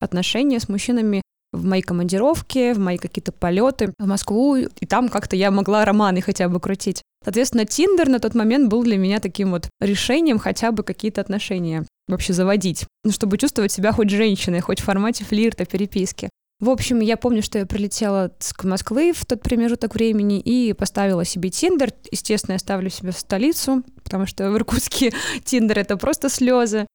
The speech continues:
Изначально история была очень какая-то, в принципе, магическая. Ну, у меня, в принципе, много в жизни магии, вся моя жизнь, наверное, магия.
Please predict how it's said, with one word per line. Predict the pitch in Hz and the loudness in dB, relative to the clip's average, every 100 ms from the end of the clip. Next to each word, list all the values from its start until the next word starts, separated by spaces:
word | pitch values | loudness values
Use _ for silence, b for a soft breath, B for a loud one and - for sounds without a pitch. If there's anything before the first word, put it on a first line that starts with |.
| _ _ | _ _
Изначально | 214 220 247 285 233 196 185 | 0 2 2 2 4 4 2
история | - 269 302 | 2 2 4
была | 196 208 | 4 4
очень | 202 220 - 202 185 | 4 2 2 0 0
какая-то, | 185 202 196 190 | 0 0 0 -2
в | - | 0
принципе, | - 233 208 - 175 | 4 4 4 2 0
магическая. | 170 185 170 - - - - | 2 2 0 -4 -6 -4 -2
Ну, | 208 | 2
у | |
меня, | 226 | 2
в | - | 2
принципе, | - - 254 226 | -2 0 2 2
много | 208 220 190 180 | 4 2 2 0
в | |
жизни | 180 180 180 | 0 0 0
магии, | 180 240 208 | 0 2 2
вся | 190 - 185 | 0 0 0
моя | 175 165 | -2 -2
жизнь, | 180 180 | -4 -4
наверное, | - - 180 | -6 -4 -4
магия. | 175 175 - | -4 -6 -8